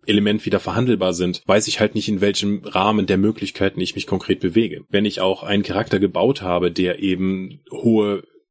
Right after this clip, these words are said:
Attribute in sozialen Fähigkeiten hat und ich nicht darauf würfeln kann, sondern die Spielleitung mich dazu zwingt, irgendwie das auszuspielen und nur darauf bewertet, wie die N S Cs dann eben reagieren,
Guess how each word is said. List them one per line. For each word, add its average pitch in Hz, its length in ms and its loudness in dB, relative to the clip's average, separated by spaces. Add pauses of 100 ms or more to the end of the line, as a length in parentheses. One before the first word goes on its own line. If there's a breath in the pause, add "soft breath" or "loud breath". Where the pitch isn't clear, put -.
(200)
Attribute 107 560 0
in 95 340 0
sozialen 92 380 0
Fähigkeiten 92 600 -2
hat 90 220 -6
und 107 160 0
ich - 140 -4
nicht 113 160 -2
darauf 90 260 0
würfeln 127 280 0
kann, 92 180 -4
sondern 90 240 0
die 87 80 -2
Spielleitung 87 440 0
mich 85 120 -6
dazu 87 240 0
zwingt, 92 340 -2
irgendwie 92 220 -2
das 87 160 -2
auszuspielen 104 600 0
und 85 60 -4
nur 90 140 0
darauf 92 280 2
bewertet, 92 440 0
wie 98 80 0
die 90 140 -4
N 90 100 -2
S 90 140 -2
Cs 92 200 0
dann 85 140 -6
eben 92 240 -2
reagieren, 87 560 0